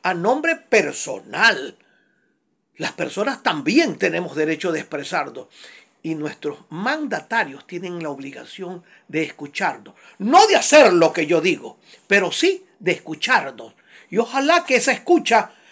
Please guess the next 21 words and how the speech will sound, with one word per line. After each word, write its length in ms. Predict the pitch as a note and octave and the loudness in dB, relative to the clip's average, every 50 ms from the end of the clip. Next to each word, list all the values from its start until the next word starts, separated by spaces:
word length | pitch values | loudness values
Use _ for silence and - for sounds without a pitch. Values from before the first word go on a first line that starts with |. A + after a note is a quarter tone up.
| _ _ _ | _ _ _
se 200 | - - C#4 B3+ | 2 4 4 4
transforme 1700 | B3+ C4+ B3+ A#3+ B3 A3+ G#3 - - - - G3+ E3+ - - - - F#3 - - - - D4+ D#4 D4+ B3+ G#3 F#3 G3+ A3+ B3 - - _ _ _ _ _ _ _ _ _ _ | 4 4 2 2 2 0 -4 -6 -8 -10 -14 -16 -16 -18 -18 -20 -20 -20 -20 -10 2 6 8 10 10 10 8 4 2 2 0 -2 -6 _ _ _ _ _ _ _ _ _ _
en, 420 | - G3+ G#3 G3+ G3+ F#3+ F#3 F3+ - _ _ _ _ _ _ - | -2 0 0 0 0 -2 -6 -8 -12 _ _ _ _ _ _ -8
no 200 | A#3+ D#4+ A4+ A4+ | 0 2 2 2
una 180 | F#4+ D4+ A3+ - | 2 0 -2 -2
aceptación, 720 | - - G3+ - - - D3 - - - E4+ E4+ F3+ - - _ _ _ _ _ _ _ _ _ _ _ _ _ _ _ _ _ _ | -2 -2 -4 -4 -6 -10 -10 -10 -6 -4 -4 -4 -4 -6 -8 _ _ _ _ _ _ _ _ _ _ _ _ _ _ _ _ _ _
pero 180 | - - C#3 C#3 | -10 -10 -8 -8
sí 340 | - - G#3+ A#3+ - - _ _ _ _ _ | -10 -8 -8 -10 -10 -12 _ _ _ _ _
en 120 | - D#3+ | -4 -2
la 120 | E3+ D#3 - | -2 -2 -4
posibilidad 800 | - C3+ - - D#3 C3 B2+ B2+ B2+ B2+ C3+ F3+ G#3 G#3 - _ _ _ _ _ _ _ | -6 -12 -12 -12 -12 -12 -12 -14 -12 -6 -4 -4 -4 -4 -8 _ _ _ _ _ _ _
de 180 | - D3+ D3+ | -4 -2 -2
un 240 | D#3 E3+ F3 E3+ E3 _ - | -2 -2 -4 -6 -10 _ -14
análisis. 840 | - D#3 C#3+ C#3 C#3+ C3+ A#2 A2+ A2+ - - - - - - - _ _ _ _ _ _ | -14 -12 -10 -8 -8 -8 -10 -12 -14 -16 -18 -16 -18 -18 -20 -20 _ _ _ _ _ _
Hoy 400 | - D#3 F3+ G#3+ D4 G4 F#4+ - - _ _ _ _ _ _ _ _ _ _ _ | -4 0 2 2 2 2 0 -4 -8 _ _ _ _ _ _ _ _ _ _ _
hablo 540 | - G#3+ C4+ F4 F4 D#4+ D4+ A3+ C#3+ - _ _ _ _ _ _ _ _ - | 2 4 6 6 6 4 2 2 0 -2 _ _ _ _ _ _ _ _ -4
no, 160 | G#3 C#4 F#4 | 0 0 0
ni 280 | G4+ F#4+ D#4 C#4 D4 - | 0 0 0 0 0 2
siquiera 500 | - C#4 - - F#4+ G4+ G4 F#4+ D#4+ - | 0 -2 -2 2 4 6 8 6 6 6
a 120 | - G#3+ A#3 | 4 2 2
nombre 760 | A#3 A3+ C#4 F4 F4+ D4+ A3+ F#3 F#3 F3+ D#3+ C3+ G#2+ - | 6 6 8 8 8 8 6 4 4 4 4 2 0 -6